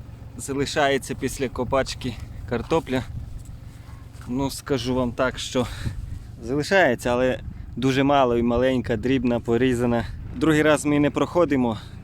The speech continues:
Для нас вистачить того, що ми визбирали. Такими темпами проходимо. Трохи займає часу, це вперед-назад, бо забивається трошки К Т Н.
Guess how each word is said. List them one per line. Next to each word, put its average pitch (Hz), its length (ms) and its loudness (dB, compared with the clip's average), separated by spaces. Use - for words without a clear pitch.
Для 123 180 2
нас 151 260 0
вистачить - 580 -4
того, 131 280 2
що - 220 -2
ми 131 120 2
визбирали. 135 640 2
Такими 147 360 2
темпами 156 540 2
проходимо. 147 680 0
Трохи 156 300 2
займає 151 460 4
часу, 170 560 2
це 147 180 4
вперед-назад, 147 760 4
бо 131 120 2
забивається 139 600 2
трошки 131 380 -4
К 135 160 0
Т 151 160 -2
Н. 160 200 0